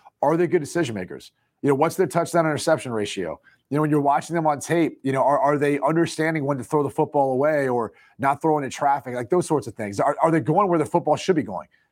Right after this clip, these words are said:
You know, however you wanna go about dissecting that. So, um, I, I think he coaches them up in that, in that manner to prepare them to do all of those things. And, and, and so far, you know, Brock Purdy's done it, and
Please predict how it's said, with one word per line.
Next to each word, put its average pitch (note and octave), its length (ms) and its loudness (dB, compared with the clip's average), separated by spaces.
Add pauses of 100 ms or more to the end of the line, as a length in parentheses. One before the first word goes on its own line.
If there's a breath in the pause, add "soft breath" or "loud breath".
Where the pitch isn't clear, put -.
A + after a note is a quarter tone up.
(260)
You C3+ 80 -4
know, C#3+ 200 0
however D#3 360 0
you E3+ 80 2
wanna D#3+ 140 -2
go D3+ 100 0
about C3 220 -2
dissecting B2+ 460 -4
that. F2+ 260 -8
So, D#3+ 340 2 (540 soft breath)
um, C#3+ 320 2 (100)
I, A#2 80 -4 (200)
I D3+ 40 2
think G3+ 220 2
he E3 100 0
coaches C3+ 420 0
them B2+ 140 0
up D3 200 2
in B2+ 80 -8
that, A2 180 -2 (100)
in B2+ 140 -4
that B2+ 160 2
manner B2+ 280 0
to - 120 -4
prepare D3+ 500 2
them G#2+ 280 -4 (340 soft breath)
to C#3+ 100 2
do C#3 320 4
all A2+ 220 0
of G2 80 -8
those A2+ 200 0
things. C#3+ 540 0
And, C#3+ 220 0
and, C#3 260 -2
and C#3 160 2
so E3+ 180 0
far, D3 460 2
you C#3+ 60 0
know, C#3 100 2
Brock C3+ 340 -2
Purdy's D3 240 2
done D3 200 2
it, F#3+ 100 0
and G#2+ 220 -6